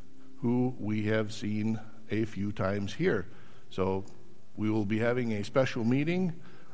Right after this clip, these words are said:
on June tenth. It'll be nine A M, will be the question and answer session for the leadership team and the call committee. If you have any questions,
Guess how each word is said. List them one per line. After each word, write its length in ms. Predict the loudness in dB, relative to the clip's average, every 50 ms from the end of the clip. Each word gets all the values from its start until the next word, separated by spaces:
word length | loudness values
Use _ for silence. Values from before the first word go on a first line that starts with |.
| -6 -4
on 520 | -2 0 0 0 0 0 0 0 -2 -2 -4 -4 -4 -2
June 340 | 0 2 4 4 4 2
tenth. 560 | 2 2 2 2 4 2 2 0 -4 -6 -6 -6 -6 -6 -6 -6 -6 -6 -6 -6 -8 -8 -6 -4 0
It'll 180 | 2 2 4 4
be 200 | 4 2 2 2
nine 440 | 2 4 4 6 6 6 4 4 4
A 260 | 6 4 4 4 4
M, 320 | 4 4 4 4 2 2 0 -2 -4
will 160 | -2 0 0 2
be 180 | 4 4 4
the 220 | 4 4 2 2 2
question 500 | 0 0 0 0 0 0 -2 0 2 2
and 120 | 2 4
answer 340 | 2 2 0 0 -2 -2 -4
session 520 | -2 0 2 2 2 2 2 0 0 0 2
for 160 | 2 2 4
the 80 | 4
leadership 520 | 6 6 8 8 8 6 6 0 0 0 0
team 300 | 0 2 2 2 4 2
and 180 | 2 2 2
the 80 | 0 0
call 280 | 4 4 6 6 4 4
committee. 460 | 2 0 2 2 2 2 2 0 -2 -4 -6 -8 -8 -8 -8 -8 -8 -4
If 60 | 0 2
you 60 | 2
have 80 | 4
any 140 | 4 2 0
questions, 540 | 0 2 2 2 2 0 0 0 0 0 0